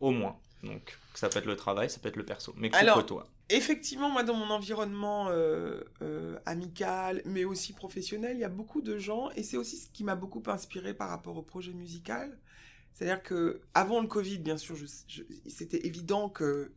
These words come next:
Speaker 2: mon chemin passerait par la musique, euh, d'une manière ou d'une autre, à un moment ou à un autre. Mais ça s'est imposé comme une évidence parce qu'effectivement, dans mon environnement, il y a beaucoup de gens qui font. C'est difficile de trouver le chemin entre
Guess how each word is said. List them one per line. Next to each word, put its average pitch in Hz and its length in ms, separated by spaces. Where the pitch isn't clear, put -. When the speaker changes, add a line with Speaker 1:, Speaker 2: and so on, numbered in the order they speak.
Speaker 2:
mon 156 220
chemin 180 420
passerait 165 380
par 160 100
la 151 120
musique, 160 440
euh, - 240
d'une 170 160
manière 160 380
ou 151 60
d'une 151 180
autre, 165 140
à 175 60
un 165 100
moment 160 320
ou - 80
à - 20
un 131 80
autre. 139 300
Mais 180 120
ça 208 120
s'est 208 120
imposé 202 360
comme 202 200
une 196 100
évidence 190 400
parce 196 160
qu'effectivement, 208 500
dans 214 160
mon 208 220
environnement, 196 680
il - 20
y 202 40
a 202 40
beaucoup 226 240
de 208 60
gens 226 140
qui 202 160
font. 185 500
C'est - 180
difficile 294 580
de 262 80
trouver 202 320
le 196 140
chemin 196 300
entre 185 520